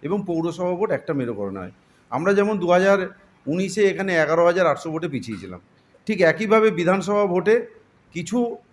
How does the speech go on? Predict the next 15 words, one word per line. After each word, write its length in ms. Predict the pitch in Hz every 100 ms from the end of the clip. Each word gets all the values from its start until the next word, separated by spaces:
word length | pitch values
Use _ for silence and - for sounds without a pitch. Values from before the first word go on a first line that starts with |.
| _ _ _
ভুলভ্রান্তি 480 | 131 208 208 214 208
হয়েছে, 260 | 208 208 220
আমরা 220 | 220 202
সামান্য 420 | 208 - 180 202 202
ভোটে 220 | 190 196 208 151
হেরেছি, 320 | 135 147 - 87 _ _ _ -
কিন্তু 180 | 170 214
পাশাপাশি 480 | 160 160 214 220 214 196 214
এই 160 | 165 185
বিধানসভাতেও 640 | 202 233 226 214 208 208
আমরা 180 | 175 180
পিছিয়ে 320 | 180 151 165
ছিলাম। 280 | 139 175 233 247 _ _ _
কিন্তু 180 | 156 165 196
বিধানসভায়, 760 | 156 160 202 202 208 214 208